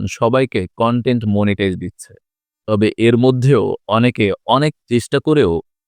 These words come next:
কনটেন্ট মনিটাইজেশন পাচ্ছে না। আজকের ভিডিওটা যাদের পেজে বা প্রোফাইলে এক হাজারের বেশি ফলোয়ার্স রয়েছে তাদের জন্য। কোনো মনিটাইজ লাগবে না।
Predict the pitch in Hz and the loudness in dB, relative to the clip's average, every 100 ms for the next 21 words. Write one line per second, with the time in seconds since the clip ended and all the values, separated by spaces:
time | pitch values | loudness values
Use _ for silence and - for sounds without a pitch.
0 | - 127 131 131 123 110 107 107 104 107 | 0 2 2 0 -2 -2 0 0 2 0
1 | 104 110 92 95 - - - - 139 127 | -2 -4 -4 -8 -10 -20 -18 -12 -6 -4
2 | 117 123 127 - 60 - - _ - 104 | 0 2 2 0 -4 -8 -18 _ -2 2
3 | 104 117 104 131 120 113 104 95 98 139 | 4 4 4 4 4 4 2 2 0 0
4 | 127 147 120 76 76 - 139 160 175 165 | 2 2 0 -2 -8 -6 -4 -2 0 2
5 | 175 165 120 117 131 - 104 113 127 - | 2 2 2 -2 -4 -2 0 2 0 2
6 | 135 131 - 98 - 104 104 101 76 65 | 0 0 -2 -10 -4 -2 0 -2 -6 -18
7 | 55 _ _ _ _ - 170 180 185 - | -20 _ _ _ _ -6 0 2 2 0
8 | 107 117 143 143 123 98 87 78 71 | 0 2 4 4 2 0 -4 -8 -14